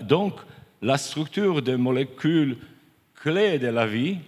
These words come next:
les protéines qui font tout dans la vie. L'A D N ne fait rien. C'est, c'est un,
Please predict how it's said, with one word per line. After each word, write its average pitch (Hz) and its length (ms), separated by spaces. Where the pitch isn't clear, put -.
les 117 120
protéines 127 680
qui 117 140
font 127 320
tout 143 280
dans 101 160
la 82 140
vie. 80 240
L'A 135 220
D 131 120
N 123 120
ne 110 80
fait 107 180
rien. 87 280
C'est, - 280
c'est 90 220
un, 85 80